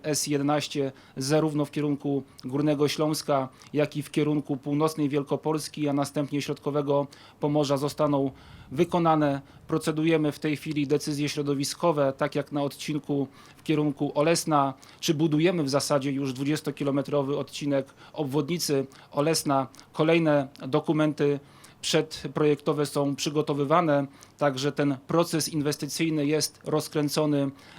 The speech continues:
na maksa. Co bardzo ważne, środki finansowe są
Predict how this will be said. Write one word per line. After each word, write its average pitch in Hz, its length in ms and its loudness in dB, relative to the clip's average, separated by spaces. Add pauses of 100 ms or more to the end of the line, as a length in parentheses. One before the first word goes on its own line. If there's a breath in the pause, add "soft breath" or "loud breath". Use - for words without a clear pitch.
na 143 160 4
maksa. 151 540 2 (420 loud breath)
Co 147 140 -4
bardzo 151 340 4
ważne, 143 340 4
środki 196 400 -2
finansowe 139 640 0
są 143 300 0